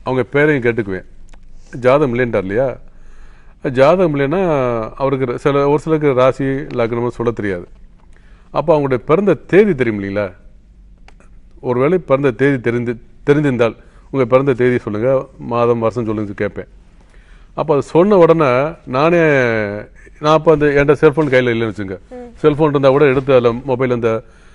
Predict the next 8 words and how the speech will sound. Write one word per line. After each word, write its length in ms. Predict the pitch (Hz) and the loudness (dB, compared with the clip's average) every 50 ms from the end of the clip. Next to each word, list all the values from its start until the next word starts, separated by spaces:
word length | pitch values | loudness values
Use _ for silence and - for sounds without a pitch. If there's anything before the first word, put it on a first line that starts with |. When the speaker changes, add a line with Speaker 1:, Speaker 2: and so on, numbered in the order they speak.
| - - - | -20 -12 -8
Speaker 1:
அஸ்ட்ராலஜி 400 | - 139 - - 135 131 127 117 | -6 -6 -2 2 2 2 2 2
அப்ளிகேஷன் 380 | 117 110 110 123 123 117 - 117 | 0 0 0 0 -2 -2 -4 -4
பார்த்து 300 | 98 113 110 107 135 139 | -2 -2 -2 -2 -4 -6
சொல்லலாம். 400 | - - 113 107 101 101 98 95 - - _ - - - - - - - - - - | -4 -4 -4 -4 -4 -6 -10 -10 -12 -18 _ -20 -20 -20 -20 -20 -20 -20 -20 -12 -8
என்கிட்ட, 340 | - 143 143 139 131 117 127 - | -4 -2 -2 -2 -2 -6 -4 -2
அப்பயும் 320 | 151 139 127 151 170 156 | 0 0 2 4 4 4
என்கிட்ட 140 | 143 139 139 | 2 2 -2
மொபைல் 380 | 131 127 127 123 127 131 131 | -2 -2 -2 0 0 -2 -2